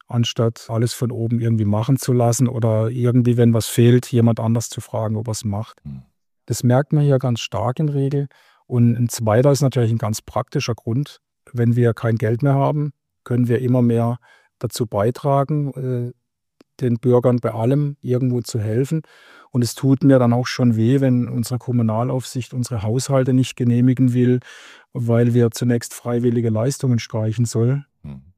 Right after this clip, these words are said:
Speaker 1: Also gerade die Leistungen, die dieses Engagement und gesellschaftliche Leben überhaupt ermöglichen. Und in diesem Konflikt steht man halt leider als Kommune.
Speaker 2: Und in Riegel gibt's sogar extra eine eigene Initiative für bürgerschaftliches Engagement. Was passiert da ganz konkret?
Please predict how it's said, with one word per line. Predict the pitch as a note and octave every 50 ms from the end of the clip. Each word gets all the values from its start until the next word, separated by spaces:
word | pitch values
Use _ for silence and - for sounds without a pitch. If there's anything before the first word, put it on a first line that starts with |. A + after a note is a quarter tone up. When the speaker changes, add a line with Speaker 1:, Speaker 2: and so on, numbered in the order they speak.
| _
Speaker 1:
Also | _ - A2 A2+ A2+
gerade | A#2+ A2+ - A2+ A2 A#2 A#2+ A2
die | - B2+ B2
Leistungen, | C3+ C3+ C3 A#2+ A#2+ C3 B2+ - - C#3 B2+ B2+ B2 A2+
die | - A#2+ A2+ A#2
dieses | - A#2+ A2+ A#2+ A#2+ A2+ -
Engagement | - A#2 A2+ A2 A2+ A2 - - - A2+ A2 A#2+
und | A#2+
gesellschaftliche | A#2 A2+ - B2 A2 A2 - A#2 A2 - - A#2+ G#2+ -
Leben | G#2+ G#2 G#2+ A#2 B2 C3+
überhaupt | B2 A#2 B2 A2+ G#2+ A2 A2 - -
ermöglichen. | B2 G#2+ A2 A2+ G#2+ G#2 - A2 G2+ G#2+ G#2+ G#2 _ _ -
Und | A#2
in | A2+ A2+
diesem | A#2+ A2+ A2+ A#2
Konflikt | - - G#2+ - - C3 A#2 - -
steht | - - - G#2+ A2+ -
man | B2+ A#2 A#2
halt | A#2 A#2 A2+
leider | - A#2 A2 G#2+ G#2+ A2
als | G#2+ A#2 - -
Kommune. | - - A2 G#2 G#2 G#2 G#2+ A2 A2+ - _ _ _ _ -
Speaker 2:
Und | F2 E2
in | F2 E2+
Riegel | D#2 D2+ E2+ F#2 B2 A#2+
gibt's | G#2+ A2 G2 -
sogar | - E2+ E2 E2+ -
extra | - G#2 - - G2+
eine | F2+ F2+ -
eigene | - D#2+ F#2 G2+ G2 G2 -
Initiative | - G#2 G#2 G#2 G2+ - - - F2 - - - - F#2 G2+ A#2 B2
für | A2+ - A2 F#2
bürgerschaftliches | D#2+ F#2 G2+ G2+ A#2 A2 G#2 - - G2+ F#2+ - - - F#2 - G2 F2+ - -
Engagement. | - - E2+ F2 E2 D#2 D2 - - C2 B1 C2 D2+ G#2 A#2
Was | A#2+ A2 -
passiert | - - F#2 - - G2+ - -
da | G2+
ganz | D#2+ E2 E2+ -
konkret? | - - E2 - - - G#2 D3 -